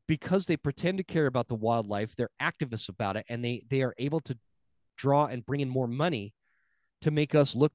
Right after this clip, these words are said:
bad. So anytime a hunter, remember, remember the video that went, went viral a year or two ago, those guys that shot that deer and were like, it wasn't dead, and they were kicking the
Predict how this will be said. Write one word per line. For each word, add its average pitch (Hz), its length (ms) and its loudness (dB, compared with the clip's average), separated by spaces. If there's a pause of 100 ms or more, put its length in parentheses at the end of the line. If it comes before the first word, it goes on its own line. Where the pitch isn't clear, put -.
bad. 85 220 -4 (260)
So - 280 2
anytime 180 640 0
a 156 80 0
hunter, 147 540 0
remember, 156 520 2
remember 160 300 0
the 151 80 0
video 156 380 2
that 147 120 2
went, 143 240 0
went 135 240 -4
viral 143 540 4 (400)
a 117 60 -20
year 147 180 -2
or 143 40 -2
two 156 220 2
ago, 135 340 4
those 123 280 -2 (800)
guys 143 280 4
that 131 120 -2
shot 143 340 2
that 127 200 0
deer 139 240 4
and 135 80 0
were 117 100 2
like, 107 160 -2 (120)
it 117 180 -4
wasn't 143 320 2
dead, 131 260 2
and 131 140 -4
they 117 60 0
were 104 180 -2
kicking 160 300 -4
the 101 120 -4